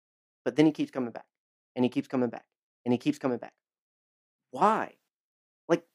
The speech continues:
he could kill anyone he wants. He could do whatever he wants. Why keep coming after this girl?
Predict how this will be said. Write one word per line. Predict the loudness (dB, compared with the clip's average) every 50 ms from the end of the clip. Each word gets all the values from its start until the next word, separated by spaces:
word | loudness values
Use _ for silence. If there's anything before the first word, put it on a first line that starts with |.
| _ _ _ _ _ _ _
he | -10 -10 -6
could | -6 -6 -6 2
kill | 8 8 8 8 8
anyone | 4 2 2 2 2 2 2
he | 2 -2 -4
wants. | -4 -6 -6 -6 -6 -8 -12 -16 -20 -20 _ _ _ _ _ _ -6
He | 2 2
could | 2 2 2
do | 0 0 4
whatever | 4 4 6 6 4 4 4 0
he | -4 -6 -10
wants. | -10 -6 -4 -2 -2 -4 -6 -10 _ _ _ _ _
Why | -16 -10 -6 0 4 4 4 4
keep | 2 -4 -14 -18 -10
coming | -2 0 0 2 2 0 0
after | 0 0 0 0 0 -2 -4 -4
this | -4 _ 0 0 0 0 -2
girl? | -4 -2 -2 -2 -2 -6 -10 -14